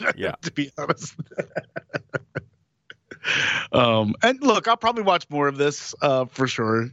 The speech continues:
Speaker 1: But I, I, it, I have enjoyed other seasons of Last Chance U, both basketball and football, so far more than I've enjoyed this.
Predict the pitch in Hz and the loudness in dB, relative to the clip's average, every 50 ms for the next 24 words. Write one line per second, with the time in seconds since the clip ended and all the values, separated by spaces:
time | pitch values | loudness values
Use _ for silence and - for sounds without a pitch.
0 | - - 120 117 131 123 127 123 123 123 - _ - 139 147 - - 156 151 147 | -10 -6 0 0 2 4 4 2 2 0 0 _ -2 -2 -2 -2 0 0 0 0
1 | - - 147 156 165 170 185 190 190 185 175 190 190 190 180 180 185 180 180 - | 0 0 2 2 4 4 2 2 0 0 0 0 2 2 2 2 0 0 -4 -4
2 | - 180 170 156 151 143 151 135 135 143 135 143 135 - - 143 139 131 - - | -4 -4 -2 -2 0 0 0 2 2 2 2 2 0 -2 -2 0 0 0 0 2
3 | 135 127 127 113 131 131 135 - - 123 127 120 - - 123 113 107 104 101 - | 2 2 4 4 4 4 4 4 2 2 2 2 2 2 2 4 4 4 2 0
4 | 110 101 104 95 92 90 - - - - - _ _ - - 135 123 110 - 110 | 0 0 2 2 2 2 0 -4 -10 -20 -20 _ _ -2 0 2 2 4 4 4
5 | 104 101 101 107 110 107 101 101 98 98 98 92 90 92 90 92 90 85 76 76 | 4 4 4 4 4 4 4 2 2 2 2 2 2 2 0 -2 -4 -4 -6 -8
6 | 71 - - - - - | -10 -14 -14 -14 -14 -14